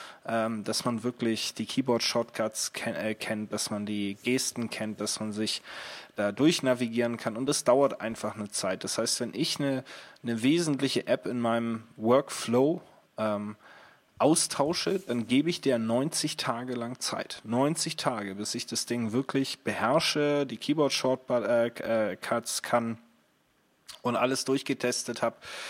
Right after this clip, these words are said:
äh, was durchzutesten ist. Ich bin der Überzeugung, das dauert neunzig Tage, bis man so eine App einigermaßen, ähm, beherrscht. Und, äh, dann kannst du dir entscheiden, passt das, schmeiß ich die wieder raus oder mach ich eine neue rein? Das reduziert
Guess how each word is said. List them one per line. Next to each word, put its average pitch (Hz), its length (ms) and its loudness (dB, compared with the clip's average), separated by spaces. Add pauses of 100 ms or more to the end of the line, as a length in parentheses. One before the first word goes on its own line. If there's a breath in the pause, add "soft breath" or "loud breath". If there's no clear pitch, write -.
(240 loud breath)
äh, 120 200 4
was 113 180 0
durchzutesten 139 760 0
ist. - 200 -2
Ich - 140 -2
bin 160 140 2
der 143 100 4
Überzeugung, 131 500 0
das - 220 -2
dauert 127 340 4
neunzig 135 400 -2
Tage, 139 380 -2
bis 135 200 -2
man 127 140 -4
so 120 80 -4
eine 120 160 -2
App - 200 -10
einigermaßen, 117 760 -4 (540 loud breath)
ähm, 110 480 2
beherrscht. 113 580 0
Und, 120 600 -2
äh, 113 280 4 (120)
dann 180 440 0
kannst - 320 -2
du 165 60 2
dir 160 160 4
entscheiden, 156 640 -2
passt - 340 0
das, 214 260 -2
schmeiß 147 320 2
ich 147 60 -6
die 147 140 0
wieder 131 140 2
raus 131 340 2
oder 147 100 -2
mach 139 200 0
ich - 120 -10
eine 127 100 -2
neue 127 320 2
rein? 123 160 0
Das 123 220 -2
reduziert 135 520 0